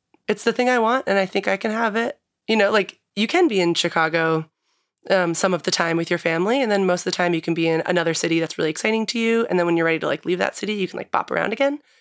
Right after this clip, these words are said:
And if you get really immersed in, like, another theater or community or performing space,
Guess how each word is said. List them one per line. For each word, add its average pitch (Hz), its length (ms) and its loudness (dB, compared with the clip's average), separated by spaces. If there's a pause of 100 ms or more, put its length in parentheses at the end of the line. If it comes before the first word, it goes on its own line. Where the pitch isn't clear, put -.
(260)
And 170 560 0
if - 100 -12
you 170 80 -2
get 165 120 -2
really 160 180 0
immersed 160 320 -2
in, 165 160 0
like, 165 160 -4
another 160 260 -2
theater 175 380 -2
or 165 60 -2
community 170 440 -2
or 147 300 -4 (180)
performing 175 400 -2
space, 202 460 -4